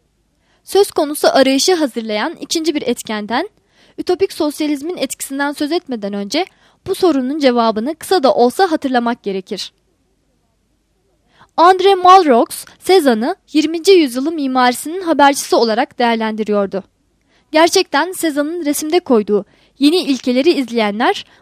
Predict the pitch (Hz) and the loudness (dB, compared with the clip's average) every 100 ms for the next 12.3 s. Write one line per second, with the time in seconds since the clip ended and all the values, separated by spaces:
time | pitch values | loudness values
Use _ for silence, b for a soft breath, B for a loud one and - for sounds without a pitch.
0 | - 311 339 359 285 262 262 254 339 294 | -2 4 4 4 0 0 0 2 0 2
1 | 277 262 285 349 269 - 254 240 - 202 | 0 2 -2 -2 -8 -6 -6 -4 -6 -6
2 | 196 190 - _ _ _ _ _ _ _ | -6 -10 -14 _ _ _ _ _ _ _
3 | - 381 359 320 269 339 294 311 330 330 | -2 2 2 2 -2 0 6 6 4 2
4 | 381 359 392 - 349 330 302 330 311 349 | 2 4 2 0 -6 -6 -6 -6 -6 -6
5 | - 302 302 294 392 b b 240 220 - | -4 -4 -2 -4 -6 b b -2 -2 0
6 | 320 381 294 320 - 277 294 302 - - | 2 2 2 -2 2 4 4 2 -6 -4
7 | 330 - 294 330 294 - 254 262 - 277 | -4 -4 0 0 0 0 -2 -4 -4 -4
8 | 254 269 269 320 - 262 254 311 - 208 | -2 -2 -2 -4 -4 -2 -2 -4 -4 -6
9 | 202 226 269 240 233 220 262 415 b b | -6 -10 -8 -8 -8 -8 -8 -8 b b
10 | b 285 285 285 339 311 311 403 370 302 | b -4 -4 -2 0 0 0 -4 -4 0
11 | - 294 285 330 302 - 233 - 330 - | 4 4 4 2 2 2 -2 -2 -4 -4
12 | - 214 | -6 -8